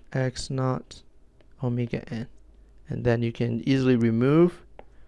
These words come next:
your zeta here because your zeta is simply one. So that's the solution for case number three,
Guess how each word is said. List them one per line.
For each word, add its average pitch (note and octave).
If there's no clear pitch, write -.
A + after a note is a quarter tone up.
your A#2+
zeta A2+
here A#2
because A#2+
your A#2
zeta B2
is -
simply A#2
one. A2
So -
that's C#3+
the F3
solution D3+
for B2
case C3+
number B2+
three, C3+